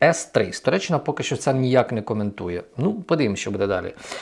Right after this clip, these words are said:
Борис Джонсон свого часу сказав: «Вірю у погодження гарантій безпеки для України, але вони не повторюватимуть п'яту статтю нато».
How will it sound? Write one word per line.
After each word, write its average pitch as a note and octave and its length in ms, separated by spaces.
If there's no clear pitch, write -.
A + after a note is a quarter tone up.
Борис A#3 300
Джонсон G3 460
свого F3 200
часу - 280
сказав: D3 420
«Вірю D3 260
у C3+ 60
погодження A#2+ 560
гарантій A2+ 320
безпеки A#3 420
для A3+ 120
України, A#3 400
але C4 200
вони B3+ 200
не C#4+ 120
повторюватимуть E3+ 880
п'яту A2+ 240
статтю - 260
нато». G#2 360